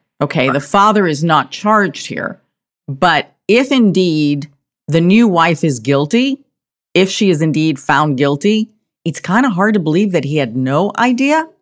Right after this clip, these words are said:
Speaker 2: Sure.
Speaker 1: And
Speaker 2: Sure.
Speaker 1: isn't it convenient that they are now married to each other? Because what does that mean in a court? He's
Speaker 2: Right.
Speaker 1: not gonna testify, right? He can't be
Speaker 2: Right.
Speaker 1: compelled.
Speaker 2: There's that privilege there that would protect him.
Speaker 1: So there you go.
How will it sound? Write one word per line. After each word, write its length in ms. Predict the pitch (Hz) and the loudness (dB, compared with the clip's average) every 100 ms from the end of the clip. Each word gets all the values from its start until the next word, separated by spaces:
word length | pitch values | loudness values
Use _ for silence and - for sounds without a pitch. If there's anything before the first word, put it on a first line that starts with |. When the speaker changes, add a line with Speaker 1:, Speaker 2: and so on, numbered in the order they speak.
| _ | _
Speaker 2:
Sure. 240 | - - - _ _ _ _ _ _ - | -10 -10 -10 _ _ _ _ _ _ -2
Speaker 1:
And 100 | 220 | 2
Speaker 2:
Sure. 60 | 233 | 2
Speaker 1:
isn't 180 | 262 | 2
it 120 | 277 277 | 0 0
convenient 500 | 240 185 196 214 196 | 0 2 2 0 0
that 160 | 185 | -2
they 100 | 190 | -2
are 60 | 170 | -2
now 160 | 151 | -4
married 400 | 147 135 139 180 | -4 -4 -4 -4
to 100 | - | -4
each 160 | 233 214 | -4 -2
other? 180 | 240 240 | -2 -2
Because 400 | 196 208 196 185 _ _ _ | -2 -2 -2 -4 _ _ _
what 80 | 233 | 0
does 140 | 220 | 0
that 280 | 170 208 269 | 0 0 0
mean 380 | 185 151 135 127 | 0 0 0 -4
in 360 | - 156 151 139 | -4 -2 0 -2
a 60 | 160 | -4
court? 400 | - 220 175 - _ _ _ _ _ _ _ - | -2 0 0 -2 _ _ _ _ _ _ _ -4
He's 80 | 180 | 0
Speaker 2:
Right. 80 | |
Speaker 1:
not 100 | 185 | 0
gonna 140 | 160 147 | 0 -2
testify, 460 | 247 262 139 113 | -2 -2 -4 -2
right? 220 | 107 98 208 | 0 0 -2
He 60 | |
can't 220 | 170 170 147 | -4 -2 0
be 60 | |
Speaker 2:
Right. 60 | 120 | 0
Speaker 1:
compelled. 420 | 147 175 196 - _ _ | -2 -2 -4 -6 _ _
Speaker 2:
There's 200 | 95 95 | -4 0
that 180 | - - | 0 0
privilege 440 | 123 120 131 - | 0 0 0 -4
there 160 | 76 71 | -4 -6
that 120 | 78 | -8
would 100 | - | -12
protect 380 | - - - - | -12 -4 -4 -4
him. 80 | 78 - _ _ _ _ | -14 -20 _ _ _ _
Speaker 1:
So 400 | - 190 160 156 | -4 0 0 0
there 180 | 151 196 | 0 2
you 120 | 247 | 2
go. 360 | 170 110 147 | 0 -2 -2